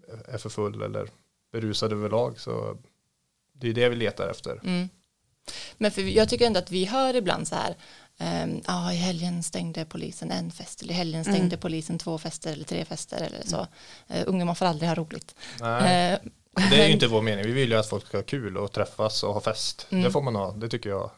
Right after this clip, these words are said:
Speaker 2: Mm.
Speaker 1: såklart. Eh, och, men jag har aldrig stängt ner en fest,
Speaker 2: Mm.
Speaker 1: eh, under mina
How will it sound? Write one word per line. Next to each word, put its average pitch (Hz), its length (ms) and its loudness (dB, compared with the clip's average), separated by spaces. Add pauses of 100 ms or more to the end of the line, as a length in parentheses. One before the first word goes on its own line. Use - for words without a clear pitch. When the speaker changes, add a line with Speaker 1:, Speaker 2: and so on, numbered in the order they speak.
(100)
Speaker 2:
Mm. 180 280 -2 (160)
Speaker 1:
såklart. - 540 -6 (100)
Eh, 110 220 2 (420)
och, 117 300 -2
men 113 220 4
jag 135 320 6
har 131 320 0
aldrig 101 420 0
stängt 113 260 -4
ner 147 180 -2
en 123 80 -4
fest, - 420 -8
Speaker 2:
Mm. 175 160 0
Speaker 1:
eh, 98 260 -4
under 98 180 -6
mina 98 460 -6